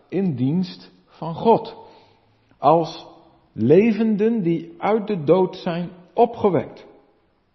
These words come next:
Stel uzelf in dienst van God als werktuig voor de gerechtigheid.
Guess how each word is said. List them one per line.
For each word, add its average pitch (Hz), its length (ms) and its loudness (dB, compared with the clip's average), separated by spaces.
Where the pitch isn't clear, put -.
Stel 156 280 4
uzelf 180 600 2
in 175 500 -4
dienst 262 440 -4
van 131 200 -2
God 110 380 -6
als 135 280 0
werktuig 175 640 0
voor 139 140 -4
de 135 80 -2
gerechtigheid. 131 880 -8